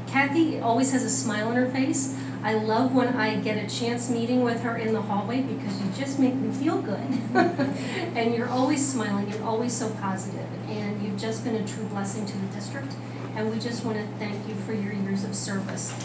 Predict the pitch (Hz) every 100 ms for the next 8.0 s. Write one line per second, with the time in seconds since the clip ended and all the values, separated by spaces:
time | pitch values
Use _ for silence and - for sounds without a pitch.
0 | - 214 196 226 226 247 208 196 220 214
1 | 208 190 190 262 247 226 214 208 - 196
2 | 190 196 196 196 - 196 196 185 185 180
3 | - 190 175 165 - 190 180 175 - -
4 | - - 254 254 240 214 - 208 196 -
5 | 214 226 226 226 208 196 196 214 214 208
6 | 202 - 185 196 196 190 190 - - -
7 | 247 240 240 233 214 202 190 - -